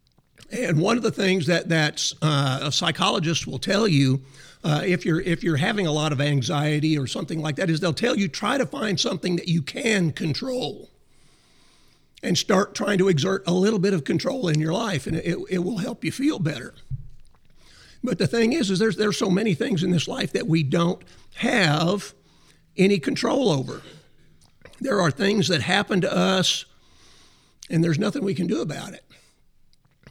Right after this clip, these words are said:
You know, you, you, you think about, uh, Proverbs chapter twenty-three and verse five. Uh, Solomon said, "Will you set your eyes upon that which is not?"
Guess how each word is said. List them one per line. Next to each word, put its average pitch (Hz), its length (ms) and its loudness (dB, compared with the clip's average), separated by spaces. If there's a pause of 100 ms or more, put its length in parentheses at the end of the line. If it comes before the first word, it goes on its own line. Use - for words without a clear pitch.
(120)
You 247 140 -6
know, 220 60 2
you, 202 160 8
you, 202 160 6
you 202 220 4
think 370 280 -2
about, 202 420 2 (920)
uh, 160 300 2
Proverbs - 460 -2
chapter - 320 2
twenty-three 175 520 2
and 151 120 4
verse 143 220 2
five. 147 460 2 (840)
Uh, 156 800 0
Solomon 330 440 4
said, 320 240 2
"Will 202 160 8
you 196 160 8
set - 320 0
your 127 200 4
eyes 180 440 4
upon 165 320 0
that 175 240 2
which 180 220 2
is 139 220 2
not?" 143 560 0